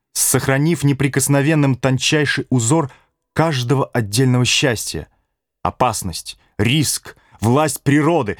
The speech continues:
свет далёкой страны, чудесная неизвестность, мелькающая любовь, цветущая свиданием и разлукой, увлекательное кипение встреч, лиц, событий, безмерное разнообразие жизни, между тем, как высоко в небе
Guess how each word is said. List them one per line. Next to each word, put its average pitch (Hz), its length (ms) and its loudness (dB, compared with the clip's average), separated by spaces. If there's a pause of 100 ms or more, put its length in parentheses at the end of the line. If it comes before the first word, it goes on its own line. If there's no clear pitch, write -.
свет 143 420 0
далёкой 156 400 0
страны, 147 580 0 (220)
чудесная 175 520 2
неизвестность, 160 880 0 (120)
мелькающая 143 600 2
любовь, 139 540 2
цветущая 147 640 0
свиданием 147 540 2
и 143 40 2
разлукой, 139 560 0 (380)
увлекательное 170 640 2
кипение 160 520 0
встреч, - 600 -2 (100)
лиц, 165 320 2
событий, 151 720 0 (400)
безмерное 175 720 0
разнообразие 160 840 0
жизни, 113 580 -2 (260)
между 101 280 0
тем, 143 180 0
как 131 160 -2
высоко 135 380 0
в 113 100 -6
небе 135 380 0